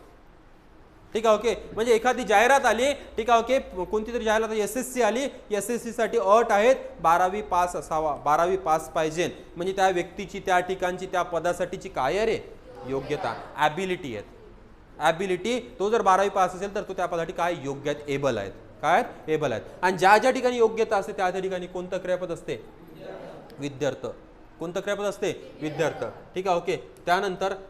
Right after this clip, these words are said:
बघा लक्षात घ्या, हे झालं विद्यार्थी. तिसरं, ठीक आहे, ओके, सु-, नुसता जर काळाचा बोध झाला त्याला काय म्हणायचं? स्वार्थ.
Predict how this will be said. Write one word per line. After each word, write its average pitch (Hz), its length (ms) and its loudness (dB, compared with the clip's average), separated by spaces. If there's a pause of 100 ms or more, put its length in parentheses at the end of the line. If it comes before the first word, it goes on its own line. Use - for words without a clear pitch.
बघा 160 220 0
लक्षात 185 320 0
घ्या, 175 160 -2
हे 180 140 0
झालं 190 180 0
विद्यार्थी. 160 520 -2 (400)
तिसरं, 185 320 -2 (480)
ठीक 202 120 -2
आहे, 190 100 4
ओके, - 340 -4 (340)
सु-, 170 80 -6
नुसता 202 360 0
जर 220 140 2 (340)
काळाचा 208 360 6
बोध 208 220 -2
झाला 202 180 0
त्याला 208 200 -2
काय 202 140 -2
म्हणायचं? 202 380 -6 (560)
स्वार्थ. 175 340 2